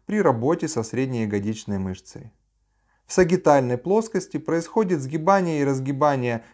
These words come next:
коленных и тазобедренных суставов во время приседаний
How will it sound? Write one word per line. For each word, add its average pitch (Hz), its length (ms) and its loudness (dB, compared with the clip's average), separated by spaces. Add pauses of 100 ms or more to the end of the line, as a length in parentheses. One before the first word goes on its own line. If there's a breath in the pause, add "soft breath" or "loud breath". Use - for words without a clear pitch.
коленных 139 500 2
и 131 40 0
тазобедренных 117 720 -2
суставов 107 560 2
во 107 100 0
время 113 280 -2
приседаний 175 760 -2